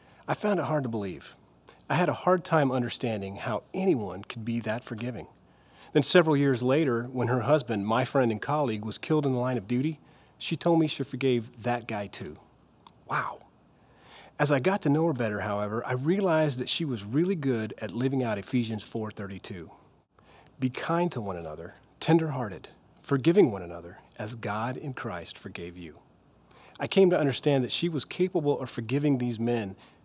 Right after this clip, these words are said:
because of her unfailing trust in God. But you know, forgiveness isn't something that we have to give. Forgiveness also is good for us. Holding a grudge is hard. And in the end, we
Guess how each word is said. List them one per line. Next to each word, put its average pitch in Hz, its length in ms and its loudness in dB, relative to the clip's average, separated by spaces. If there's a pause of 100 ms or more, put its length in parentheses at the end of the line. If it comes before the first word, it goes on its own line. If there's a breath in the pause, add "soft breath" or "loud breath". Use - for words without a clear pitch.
(140)
because 127 320 -2
of 120 100 -4
her 131 200 -2
unfailing 147 580 0
trust - 400 -6
in 104 120 -8
God. 90 420 -12 (640 soft breath)
But - 160 4
you 175 60 8
know, 165 80 6
forgiveness 175 580 4
isn't 180 400 0
something 147 460 4 (100)
that 127 160 -2
we 123 220 -2
have 120 180 -4
to 107 60 -6
give. 101 280 -2
Forgiveness 175 520 6
also 110 580 0
is 110 120 -10
good 127 200 0
for 160 220 -2
us. - 340 -10 (400 soft breath)
Holding 214 300 4
a 139 40 2
grudge 117 300 -2
is 101 120 -6
hard. 143 500 -4 (500 loud breath)
And 156 100 4
in 170 100 8
the 170 140 4
end, 190 220 6
we 135 160 2